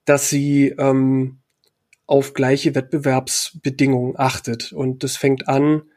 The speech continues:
bei den negativen Effekten, die die Flächenbindung der Agrarförderung der E U sozusagen hat, weil, ähm, du hast ja, ähm,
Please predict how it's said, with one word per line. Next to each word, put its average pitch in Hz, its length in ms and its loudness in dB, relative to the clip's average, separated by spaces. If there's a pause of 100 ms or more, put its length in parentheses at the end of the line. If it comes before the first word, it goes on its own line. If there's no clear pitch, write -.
(560)
bei 135 240 4
den 131 220 2
negativen 143 540 0
Effekten, 139 720 -2
die 135 180 -2
die 127 460 -4
Flächenbindung 165 720 0
der 143 140 0
Agrarförderung 175 1000 0
der 143 140 0
E 139 120 0
U 180 320 0
sozusagen 180 640 -2
hat, - 340 -2 (140)
weil, 135 540 2 (920)
ähm, 135 560 2 (1120)
du 143 160 2
hast 151 240 0
ja, 147 580 6
ähm, 139 720 2